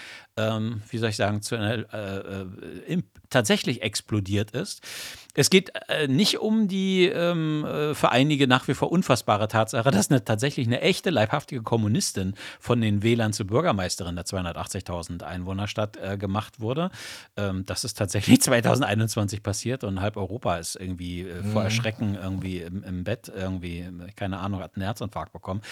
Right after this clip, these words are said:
Speaker 1: Es geht also nicht um die K P Ö, sondern es geht um die F-,
Speaker 2: <laughs> Sorry.
Speaker 1: um die F P Ö in Graz. Ähm, die kämpft nämlich seit,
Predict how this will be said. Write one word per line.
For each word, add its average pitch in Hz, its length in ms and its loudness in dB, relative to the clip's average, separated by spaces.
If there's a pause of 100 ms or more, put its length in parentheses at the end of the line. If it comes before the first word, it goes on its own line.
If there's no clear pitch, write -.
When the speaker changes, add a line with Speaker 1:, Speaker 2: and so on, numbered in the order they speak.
(260)
Speaker 1:
Es 156 200 8
geht 175 280 2
also 135 180 6
nicht 165 220 4
um 139 180 2
die 127 120 2
K 113 180 8
P 104 160 0
Ö, 127 280 2 (260)
sondern 165 340 6
es 190 80 0
geht 190 180 0
um 185 120 2
die 180 180 -2
F-, 214 260 2 (100)
Speaker 2:
<laughs> - 180 -20
Sorry. - 280 -8
Speaker 1:
um 151 140 6
die 156 140 6
F - 240 6
P 123 140 4
Ö 101 200 0
in 92 220 -2
Graz. 101 640 2
Ähm, 131 320 2
die 135 120 -2
kämpft 175 300 2
nämlich 175 300 -2
seit, 139 400 4